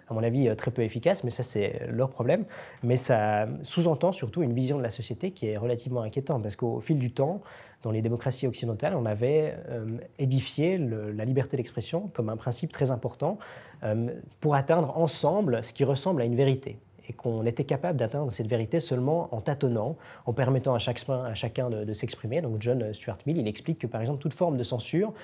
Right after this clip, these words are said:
c'est un vol fait à l'humanité, parce qu'on vole une partie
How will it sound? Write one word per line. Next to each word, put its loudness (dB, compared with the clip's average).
c'est -4
un 4
vol 6
fait -2
à 0
l'humanité, 2
parce -10
qu'on -2
vole 4
une 2
partie 0